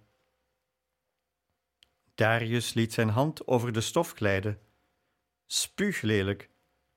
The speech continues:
maar duur. "Niet iedereen heeft jouw exquise smaak." Roxane haalde een smal mes uit een binnenzak van haar loszittende tuniek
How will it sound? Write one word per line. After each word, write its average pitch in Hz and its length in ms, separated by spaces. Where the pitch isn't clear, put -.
maar 139 260
duur. 98 360
"Niet 104 240
iedereen 139 680
heeft - 280
jouw 139 240
exquise 123 580
smaak." 110 460
Roxane 151 560
haalde 123 420
een 104 140
smal 123 340
mes 101 340
uit 113 220
een 104 120
binnenzak 135 480
van 107 180
haar 98 160
loszittende 117 640
tuniek 117 420